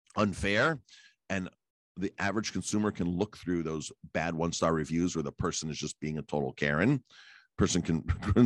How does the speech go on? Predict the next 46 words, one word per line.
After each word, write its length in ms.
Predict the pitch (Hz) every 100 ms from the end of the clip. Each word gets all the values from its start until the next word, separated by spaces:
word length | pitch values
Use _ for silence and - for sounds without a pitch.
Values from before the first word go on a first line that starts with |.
| - -
to-, 260 | 107 110 -
totally 300 | - 131 120
see 160 | 107 110
through 140 | 107
that, 200 | 120 160 - - - - _ -
but 80 |
they 80 | 113
can 100 | 104
also, 340 | 113 120 107 - _ _ _ _ - -
they 140 | 98 92
can 140 | 95
also 420 | 87 - 117 -
see 180 | 107 -
through 220 | 95 90
your 160 | 90 80
response 580 | 73 - 85 80 65 -
or 100 | 82
your 180 | 82 76
lack 400 | 73 76 80 101
of 160 | 98 78
response. 680 | 76 - 69 58 - - - _ - _ -
Lack 240 | 90 90
of 40 |
response 460 | 101 - 85 95 -
is 180 | 101 87
marketing, 460 | 107 160 139 101
folks. 220 | 85 107 113
That 100 | 131
is 120 | 120
marketing. 340 | 143 147 101 - - 101
You 80 |
don't 80 | 147
respond 280 | 156 147 139
to 60 | 139
a 40 |
one-star 340 | 127 131 - 131
review. 460 | 131 131 151 175 - _ _ _
You 60 | 92
don't 100 | 113
respond 300 | 123 - 120
to 60 | 117
all 200 | 110 123
of 80 |
your 100 | 135
one-star 340 | 135 139 139 139
reviews. 420 | 147 160 175 -